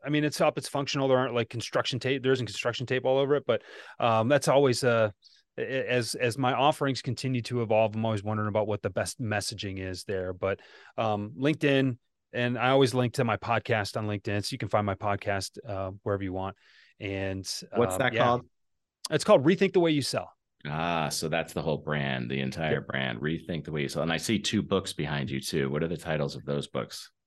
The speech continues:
Speaker 1: Yeah. So a few years ago, I wrote The Five Forgotten Fundamentals of Prospecting. And then, uh, the pandemic encouraged the, the next one, which is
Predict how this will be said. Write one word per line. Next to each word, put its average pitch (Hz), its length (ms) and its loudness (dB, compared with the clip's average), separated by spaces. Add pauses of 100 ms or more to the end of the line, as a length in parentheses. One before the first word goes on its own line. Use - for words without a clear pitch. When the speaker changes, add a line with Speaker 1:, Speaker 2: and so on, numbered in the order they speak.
(160)
Speaker 1:
Yeah. 139 300 2
So - 160 0
a 120 40 0
few 185 140 -4
years 156 220 2
ago, 151 140 6
I 139 80 8
wrote 131 280 6
The 127 120 0
Five 143 400 2
Forgotten 127 480 -2
Fundamentals 123 540 -2
of 107 100 -6
Prospecting. 160 560 0 (240)
And 117 180 0
then, 123 540 0
uh, 120 220 -2
the 117 100 -6
pandemic 120 760 -2
encouraged 117 580 -2
the, 113 260 0
the 113 80 -2
next 120 240 -2
one, 113 180 -2
which 110 180 -4
is 110 160 -2